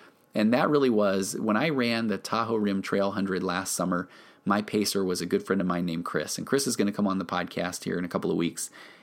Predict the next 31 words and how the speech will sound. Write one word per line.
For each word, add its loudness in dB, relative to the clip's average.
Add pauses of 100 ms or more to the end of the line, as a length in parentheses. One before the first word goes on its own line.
and, 2
and 2
really 4
talk -2
about, 2
he's 0
been 0
through 0
a 2
lot 0
of, -6
uh, -4
a -10
lot 2
of -4
things 0
in 2
his 0
life -2 (340)
and, 0
and -2
has -4
kind -2
of -2
really 0
embraced -2
this -6
concept -6
of -4
mindfulness. -4
And, -2